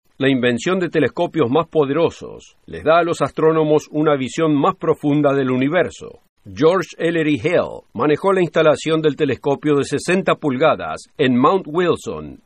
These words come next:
en Pasadena, California, en mil novecientos nueve, y también supervisó la instalación del telescopio de cien pulgadas que fue completado en mil novecientos diecisiete. Los astrónomos comenzaron a reportar increíbles descubrimientos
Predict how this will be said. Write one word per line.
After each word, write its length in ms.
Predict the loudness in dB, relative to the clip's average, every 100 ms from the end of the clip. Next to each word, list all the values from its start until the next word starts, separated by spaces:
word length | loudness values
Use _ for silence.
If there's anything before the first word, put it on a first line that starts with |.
| -4
en 120 | -2
Pasadena, 520 | 0 -2 0 0 0
California, 720 | 0 -2 0 0 0 0 -2 -2
en 240 | -4 0
mil 160 | 0 0
novecientos 640 | 0 0 -2 -2 -2 0
nueve, 460 | 0 0 -6 -18 _ -10
y 140 | -2
también 340 | -2 0 -2 -4
supervisó 560 | -2 0 0 2 2
la 100 | 2
instalación 580 | 0 0 0 0 -2 0
del 160 | 0 2
telescopio 580 | 0 2 0 2 2
de 140 | 2 0
cien 320 | 2 0 0
pulgadas 580 | -4 0 2 2 2 0
que 160 | -8
fue 160 | -2 0
completado 680 | 0 -2 -4 2 2 2 0
en 140 | 0
mil 160 | 0 0
novecientos 560 | 0 0 0 0 -2
diecisiete. 760 | -2 -4 -4 -2 -4 -4 -20 _ _
Los 200 | -8 -2
astrónomos 540 | -2 0 0 2 0
comenzaron 560 | 2 0 2 2 4 2
a 80 | 0
reportar 500 | -2 -4 0 2 2
increíbles 640 | 0 -2 -2 -2 0 -2
descubrimientos 1080 | -2 -2 0 2 2 0 -2 -10 -12 -16